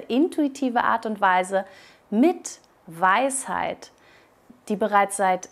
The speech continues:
langer, langer Zeit existiert und weitergetragen wird, zu verbinden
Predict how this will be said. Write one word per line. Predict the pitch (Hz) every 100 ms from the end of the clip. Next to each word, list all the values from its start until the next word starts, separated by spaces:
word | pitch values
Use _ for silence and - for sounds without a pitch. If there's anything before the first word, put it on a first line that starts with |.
| _
langer, | 202 208 226 220
langer | 202 185 185
Zeit | - 185 185
existiert | - - 180 - - 214
und | 190 180
weitergetragen | 175 202 240 233 - 208 214 208
wird, | 208 208 - - - - _
zu | - 202
verbinden | 202 185 220 240 277 277 285 302